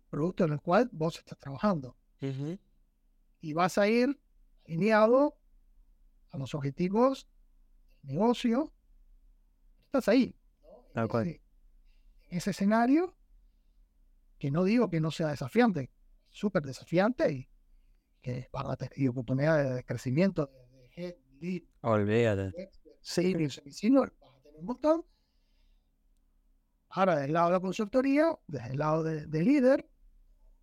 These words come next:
Speaker 1: eh, también vas a tener que, que, que autoadaptarte y generarte herramientas para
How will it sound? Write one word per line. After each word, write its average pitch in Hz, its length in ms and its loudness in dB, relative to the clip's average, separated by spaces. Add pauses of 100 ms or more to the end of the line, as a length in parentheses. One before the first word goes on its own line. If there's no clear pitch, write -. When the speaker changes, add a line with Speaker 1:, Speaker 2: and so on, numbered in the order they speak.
Speaker 1:
eh, 120 160 -20 (460)
también 240 380 2
vas 151 160 0
a 139 40 -6
tener 135 320 -4
que, 135 320 -12 (420)
que, 123 180 -14 (760)
que 131 320 -10 (1500)
autoadaptarte 170 1160 0
y 208 140 0
generarte 160 640 -2
herramientas 202 760 0
para 190 400 -2